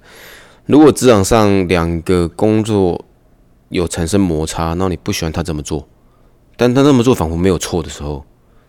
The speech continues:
其实你好像也，也要包容他，对不对？因为他有他做事的一些方法跟空间嘛。好，也对，因为在工作上你不能太霸道地说“君不得为恶”。好，对。但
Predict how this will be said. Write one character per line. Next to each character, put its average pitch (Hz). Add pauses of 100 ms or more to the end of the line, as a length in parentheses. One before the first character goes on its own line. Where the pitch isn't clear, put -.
(220)
其 -
实 101
你 98
好 90
像 85
也， 80
也 80
要 85
包 82
容 73
他， 73
对 73
不 69
对？ 71
因 95
为 92
他 98
有 78 (200)
他 -
做 92
事 -
的 76
一 78
些 78
方 78
法 - (240)
跟 82
空 71
间 71
嘛。 67 (960)
好， 87
也 78
对， 90
因 104
为 117
在 113
工 107
作 104
上 90
你 78
不 87
能 80
太 85
霸 78
道 76
地 69
说 73
“君 80
不 76
得 71
为 65
恶”。 64 (560)
好， -
对。 73 (720)
但 135